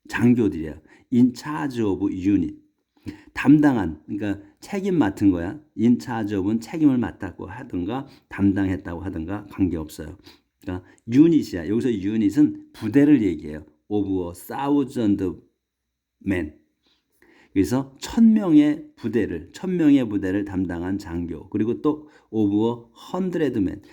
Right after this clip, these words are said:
백 명을 담당한 장교. 그러니까 백인, 백인 대장, 뭐 천인 대장 이러잖아요. 우리 그 저기 우리 한글 성경에 번역할 때 그거예요, 이게. 그러니까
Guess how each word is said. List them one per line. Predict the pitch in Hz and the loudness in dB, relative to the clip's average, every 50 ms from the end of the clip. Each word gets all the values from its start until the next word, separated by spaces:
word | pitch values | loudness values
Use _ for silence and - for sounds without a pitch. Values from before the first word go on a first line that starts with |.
| - - _ - | -20 -20 _ -10
백 | - - 113 | -2 4 6
명을 | 123 135 151 156 151 147 156 156 151 | 8 8 8 8 8 6 6 6 4
담당한 | 123 107 92 90 85 90 90 90 92 92 | 0 0 -4 -4 -6 -6 -6 -6 -6 -6
장교. | 85 71 69 76 69 67 67 65 _ _ _ _ _ _ _ _ _ _ _ _ _ _ _ _ _ _ _ _ | -8 -10 -12 -12 -12 -14 -16 -20 _ _ _ _ _ _ _ _ _ _ _ _ _ _ _ _ _ _ _ _
그러니까 | - 101 98 - - 107 104 104 - _ _ _ _ | 0 2 2 2 2 -4 -4 -6 -12 _ _ _ _
백인, | - - 110 107 117 139 143 139 123 113 - | -8 -4 0 4 4 4 4 4 0 -4 -6
백인 | - - 110 101 120 127 123 | -6 -2 0 2 2 2 2
대장, | 123 113 101 101 104 104 107 104 | 0 -2 -2 -2 -2 -2 -2 -2
뭐 | 95 92 - | -4 -6 -6
천인 | - - 185 180 170 156 | -8 -8 -4 -2 -2 0
대장 | 139 113 90 98 95 95 | 0 0 0 0 -2 -2
이러잖아요. | 82 78 85 78 76 80 85 98 113 123 - | -2 -4 -6 -6 -6 -4 -4 -4 -4 -4 -4
우리 | 92 101 101 - - | -2 -2 -2 -2 -2
그 | - 92 82 73 | -4 -6 -6 -6
저기 | - - 80 78 76 73 - - - _ _ _ _ _ _ | -8 -10 -10 -8 -8 -10 -10 -14 -20 _ _ _ _ _ _
우리 | - - 98 92 | -12 -6 -6 -6
한글 | 92 - 165 170 165 151 139 | -4 -2 0 2 2 2 2
성경에 | - 117 98 90 87 82 80 - | 2 0 -2 -2 -2 -4 -8 -6
번역할 | - 87 85 80 76 - 73 71 - | -6 -6 -6 -6 -8 -10 -14 -12 -8
때 | - 143 151 151 - - - | -6 -6 -6 -6 -10 -12 -4
그거예요, | - 123 139 147 123 95 78 76 80 80 - - | -2 2 2 2 2 2 -2 -6 -8 -12 -14 -12
이게. | - - - 80 80 _ _ _ - - - - - - _ _ - | -12 -12 -10 -12 -14 _ _ _ -16 -14 -14 -14 -16 -18 _ _ -20
그러니까 | - - 107 107 107 107 | -10 -6 -6 -6 -6 -6